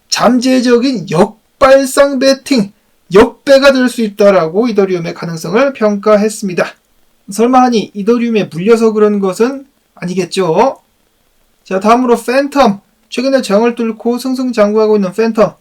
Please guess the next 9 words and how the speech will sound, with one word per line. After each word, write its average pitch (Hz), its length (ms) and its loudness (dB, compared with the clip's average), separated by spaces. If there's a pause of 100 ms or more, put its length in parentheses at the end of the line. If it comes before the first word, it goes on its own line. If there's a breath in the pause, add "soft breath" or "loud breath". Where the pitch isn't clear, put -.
(120)
만약에 190 260 -4
조정을 214 340 0
받는다라면은 208 840 0 (360)
이 226 100 -8
자리까지 240 440 2
조정을 202 260 -2
받을 196 200 -2
수가 196 220 -6
있겠다. 190 580 -2